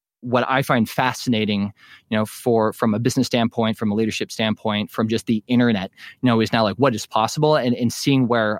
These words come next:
you know, a lot of demand and energy is moving toward seems to be in this space. So for, you know, the creators that are listening, again, I, I so very much hope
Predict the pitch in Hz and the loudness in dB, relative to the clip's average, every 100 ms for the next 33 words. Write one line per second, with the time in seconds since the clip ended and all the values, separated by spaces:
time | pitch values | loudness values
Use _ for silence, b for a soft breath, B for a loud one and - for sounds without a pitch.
0 | 92 123 104 117 113 101 110 107 107 107 | -4 -2 0 0 0 0 0 2 2 0
1 | 107 107 104 98 101 101 123 - 147 156 | 0 -2 -2 -4 -4 -2 -2 0 0 0
2 | 123 - 135 - 117 110 - 135 135 120 | 0 0 0 2 0 0 2 4 4 2
3 | - - 98 151 - - b b b b | 0 -4 -2 0 -2 -10 b b b b
4 | - 123 113 - - 113 110 110 147 120 | 0 2 2 0 -2 0 0 0 0 0
5 | 120 - 139 123 120 110 107 117 113 101 | 0 2 2 4 2 2 0 0 -2 -2
6 | 120 117 107 101 104 110 - 151 135 131 | 0 0 2 0 -4 -4 0 2 4 4
7 | 120 107 - 117 | 2 0 -2 -6